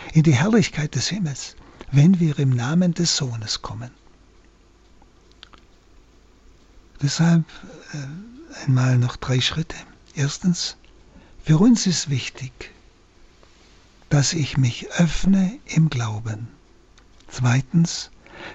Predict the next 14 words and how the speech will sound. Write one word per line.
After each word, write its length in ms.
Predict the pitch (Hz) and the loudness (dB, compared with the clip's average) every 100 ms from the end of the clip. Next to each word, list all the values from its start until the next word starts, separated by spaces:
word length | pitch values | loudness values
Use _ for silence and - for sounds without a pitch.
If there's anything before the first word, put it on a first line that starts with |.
| - | 0
dass 240 | 160 147 | 2 4
ich 320 | 185 170 - - | 4 2 0 -4
sein 280 | - 165 175 | 2 6 6
Erbarmen 680 | 160 165 196 156 120 110 143 | 6 4 6 6 6 0 -2
annehme. 720 | 143 120 117 117 113 120 143 - _ _ _ _ _ _ _ _ _ - | 0 2 0 -2 -4 -6 -10 -16 _ _ _ _ _ _ _ _ _ -10
Und 180 | 123 - | -6 -2
drittens, 540 | 131 185 175 - - - - - - - | 0 2 2 0 -10 -18 -20 -20 -4 4
dass 240 | 160 151 | 4 4
ich 420 | 190 165 - 262 170 | 2 2 -2 0 4
meine 320 | 165 180 165 | 8 8 8
Sündenlast, 760 | 185 220 - 135 127 123 - 151 | 6 6 4 2 2 -2 -2 2
mein 200 | 151 160 | 4 4
Scheitern 500 | 160 196 - 196 185 | 2 0 4 2 4
zugebe. 1040 | - 262 208 - 143 135 123 120 107 | 4 4 4 2 2 2 0 -2 -4